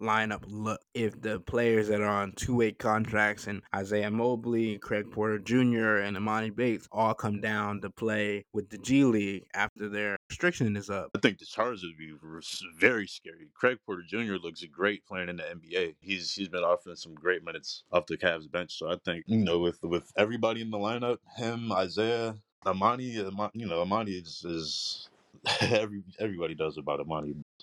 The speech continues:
Speaker 2: Yeah, I think the Stars would be super scary.
Speaker 1: I think you throw a lineup together of Sharif at the one, Craig Porter Junior at the two, or you can switch those two. Isaiah Mobley at the five, Emoni Bates at the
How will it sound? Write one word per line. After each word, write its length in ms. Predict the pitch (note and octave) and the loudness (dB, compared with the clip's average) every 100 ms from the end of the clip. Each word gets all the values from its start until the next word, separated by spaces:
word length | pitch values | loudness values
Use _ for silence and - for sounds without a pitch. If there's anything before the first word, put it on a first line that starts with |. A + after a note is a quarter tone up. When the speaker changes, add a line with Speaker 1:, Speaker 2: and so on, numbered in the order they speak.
| A#1 | -2
Speaker 2:
Yeah, 280 | D#2+ F#2+ E2 | 6 6 6
I 60 | F2+ | 0
think 260 | F#2 E2 | -2 -8
the 60 | D#2+ | -6
Stars 320 | - F#2 E2+ | 0 0 0
would 100 | D2+ | -10
be 60 | D2 | -14
super 340 | - G2+ D#2+ | -4 -4 -4
scary. 360 | - E2 D2+ C#2+ _ _ A2+ | -4 -2 -2 -4 _ _ -6
Speaker 1:
I 100 | B2 | -2
think 240 | D3 C#3+ | -2 0
you 120 | C#3 | 0
throw 280 | B2 B2 B2 | 6 8 8
a 60 | A2+ | 6
lineup 340 | A#2 A#2 A2+ | 2 0 -2
together 640 | - A2 A2+ A2 G2+ G#2 - | -4 0 0 2 0 -2 -4
of 440 | G#2+ G#2 G2 F#2 - | -4 -2 -4 -6 -8
Sharif 560 | - A2 A2+ A#2+ - | -4 -2 -2 -2 -2
at 120 | A2 | -2
the 80 | G#2 | -2
one, 680 | G2+ G#2+ A2 A2 G#2+ G2+ G#2 _ | -4 -2 0 0 0 -4 -6 _
Craig 300 | - B2 A#2 | 4 4 4
Porter 280 | B2 A2 G#2+ | 2 2 2
Junior 460 | G#2+ A2+ A2 A2 | 0 0 2 0
at 160 | G#2 - | 0 -2
the 80 | - - | -8 -2
two, 520 | C3 A2 G#2 G2 F#2 | 2 2 2 0 -2
or 140 | F#2+ G2+ | -4 -4
you 120 | G#2+ | -4
can 140 | G#2+ | -8
switch 300 | - A2+ - | -6 -6 -4
those 280 | G#2+ G#2 G2+ | -4 -4 -6
two. 440 | - G2 G2+ F#2+ - _ - | -8 -8 -6 -10 -16 _ 0
Isaiah 400 | A2+ A2 A#2 A#2 | 2 4 2 2
Mobley 540 | A2+ A2+ A2+ A2 A2+ | 2 2 0 0 0
at 140 | G#2+ G#2 | 0 -2
the 80 | G#2+ | -8
five, 680 | - G#2+ G#2+ G#2 G2+ G2 - - | 0 4 6 6 2 -2 -6 -6
Emoni 380 | A2+ G#2+ G#2+ G2+ | -2 0 -2 -2
Bates 260 | A2 A2 | -2 -2
at 140 | G#2 | -6
the 80 | G#2 | -10